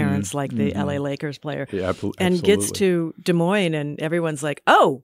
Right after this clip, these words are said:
Speaker 2: <laughs> hello."
Speaker 1: hello. <laughs>
Speaker 2: <laughs> Welcome to our world here. Yeah. I also love the one, and it's fairly brief, like, as so many of these stories are, from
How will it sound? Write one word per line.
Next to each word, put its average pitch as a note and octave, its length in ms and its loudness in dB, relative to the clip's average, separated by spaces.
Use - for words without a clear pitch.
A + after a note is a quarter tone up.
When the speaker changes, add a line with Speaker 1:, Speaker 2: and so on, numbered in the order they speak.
Speaker 2:
<laughs> - 680 -14
hello." B3+ 720 8
Speaker 1:
hello. - 0 -
<laughs> - 1700 0
Speaker 2:
<laughs> - 0 -
Welcome D#3+ 360 6
to F3+ 120 4
our D#3 140 8
world C#3 420 8
here. A2 220 4
Yeah. A2 420 2
I C#3 140 4
also A3+ 320 4
love A#2+ 300 6
the A#2 100 0
one, F#2+ 520 0
and A#2 180 2
it's - 140 -2
fairly D#3+ 420 2
brief, F2+ 380 0
like, A2 180 -2
as A#2 140 0
so D3+ 200 0
many B2 220 4
of F#2 60 2
these F#2 140 -4
stories G2+ 380 -2
are, F#2 220 -2
from F#2 340 -4